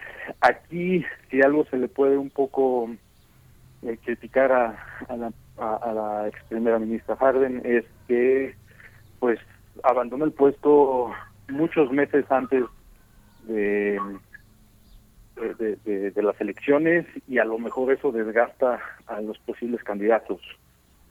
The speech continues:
Eh, a lo mejor el timing no fue, no fue el bueno,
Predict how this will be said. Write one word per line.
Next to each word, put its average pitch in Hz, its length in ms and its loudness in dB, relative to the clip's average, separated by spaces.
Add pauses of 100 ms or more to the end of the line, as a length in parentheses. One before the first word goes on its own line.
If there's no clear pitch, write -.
(160)
Eh, 98 400 -6 (160)
a 110 60 -10
lo 101 80 -10
mejor 101 240 0
el 113 80 2
timing 117 340 4
no 113 120 0
fue, 107 340 2 (540)
no 117 100 -2
fue 110 340 2
el 113 200 2
bueno, 151 600 4